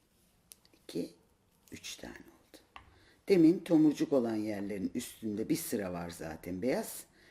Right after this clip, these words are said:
veya ana renginiz neyse onu boşalıyorum. Böylece yer değişmiş oluyor. Bir tomurcuk yapalım. Düz örüyoruz, doluyoruz. Bir tane daha düz örüyoruz. Bir boşalalım. Devam.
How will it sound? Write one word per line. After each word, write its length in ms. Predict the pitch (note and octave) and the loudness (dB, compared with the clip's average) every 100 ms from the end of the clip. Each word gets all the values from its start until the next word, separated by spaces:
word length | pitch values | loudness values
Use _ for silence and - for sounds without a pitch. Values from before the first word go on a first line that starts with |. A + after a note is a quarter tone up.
| - | -8
veya 200 | G2+ D2+ | -6 -4
ana 220 | - G2 | -6 -6
renginiz 500 | F2 D#2+ C#2+ F2 F2 | -6 -8 -10 -10 -8
neyse 400 | G#2+ G2+ - F#3+ - - - | -8 -8 -8 -10 -10 -20 -12
onu 200 | - A3 | -6 -4
boşalıyorum. 640 | D3+ C3 - - - - - _ _ _ _ _ _ _ _ - | -2 -2 -6 -12 -16 -20 -20 _ _ _ _ _ _ _ _ -4
Böylece 240 | E3+ B2+ | -2 2
yer 300 | E3 A#2+ F#2 | 2 2 -4
değişmiş 520 | - - - - - - | -12 -12 -12 -12 -16 -16
oluyor. 300 | - - - _ - - _ | -20 -20 -20 _ -20 -20 _
Bir 40 | - | -12
tomurcuk 560 | - C3+ G#2 F#2 - | -2 0 -2 -6 -12
yapalım. 460 | - - D#2 F#2+ - _ _ _ _ _ _ - | -14 -12 -8 -8 -10 _ _ _ _ _ _ -14
Düz 200 | A2+ G2+ | -10 -6
örüyoruz, 640 | A#2 A#2 A#2+ - - - - _ _ _ | -4 -4 -4 -6 -14 -20 -20 _ _ _
doluyoruz. 760 | A2 G2 G2 F#2 A2+ E3 - - _ _ _ | -8 -6 -8 -8 -8 -10 -14 -20 _ _ _
Bir 120 | - - | -16 -14
tane 240 | - - | -14 -16
daha 300 | - - _ - | -18 -20 _ -20
düz 200 | - - | -20 -20
örüyoruz. 500 | - - - - - _ _ _ - - _ _ _ - | -20 -20 -20 -20 -20 _ _ _ -20 -20 _ _ _ -6
Bir 200 | F3+ - | -6 -6
boşalalım. 560 | G2 - - - - _ _ - - _ _ _ _ _ _ _ _ _ _ _ _ _ _ _ _ _ _ | -8 -10 -14 -18 -20 _ _ -20 -20 _ _ _ _ _ _ _ _ _ _ _ _ _ _ _ _ _ _
Devam. 520 | - D2+ D#2 F#2 C#3 | -18 -16 -14 -10 -10